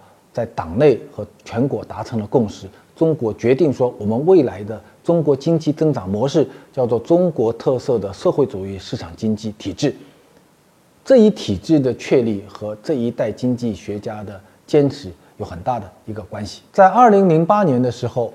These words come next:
我出版了一本关于中国改革开放三十年的书，叫做《激荡三十年》。当时为了写这本书，我专门去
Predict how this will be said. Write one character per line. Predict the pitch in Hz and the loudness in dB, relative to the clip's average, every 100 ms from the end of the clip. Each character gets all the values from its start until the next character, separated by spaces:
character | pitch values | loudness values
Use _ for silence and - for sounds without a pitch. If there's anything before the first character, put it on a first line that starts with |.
| - | -8
我 | 107 101 | -8 -6
出 | - | -6
版 | 143 110 | -2 -2
了 | 107 | 0
一 | 135 | 0
本 | 127 107 95 95 101 - | -2 -4 -10 -10 -10 -4
关 | 131 127 | -2 0
于 | 110 | -2
中 | 107 131 131 | -2 -4 -2
国 | 131 127 | -4 -6
改 | 123 90 90 | -8 -16 -14
革 | 101 | -12
开 | 117 | -10
放 | 120 117 | -8 -8
三 | - 131 | -6 -6
十 | 113 | -4
年 | 107 98 | -6 -8
的 | 98 | -10
书， | - 104 - _ _ | -10 -12 -12 _ _
叫 | 117 107 | -4 -2
做 | 98 | -4
《激 | - 120 | -4 -4
荡 | 123 101 | -4 -6
三 | 113 107 | -10 -10
十 | 98 | -10
年》。 | 90 85 _ _ | -12 -14 _ _
当 | - 127 | -8 -4
时 | 147 | 0
为 | 139 | 0
了 | 127 | 0
写 | 113 87 | -2 -6
这 | 123 | -4
本 | 117 95 | -4 -6
书， | 104 98 - - _ | -10 -12 -14 -20 _
我 | 101 | -10
专 | 98 131 127 | -2 0 2
门 | 110 107 | 0 -2
去 | - 110 98 | -4 -4 -4